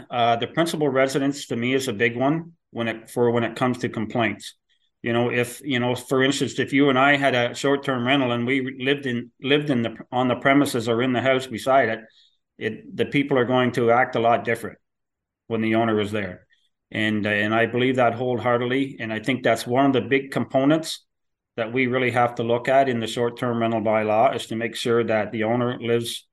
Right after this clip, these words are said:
on the premises or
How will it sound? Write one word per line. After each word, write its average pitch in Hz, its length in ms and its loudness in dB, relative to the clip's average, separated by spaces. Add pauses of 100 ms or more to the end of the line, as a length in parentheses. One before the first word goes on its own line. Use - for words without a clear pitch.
(200)
on 110 140 -4
the 113 80 -2
premises 107 580 -6 (920)
or 127 580 2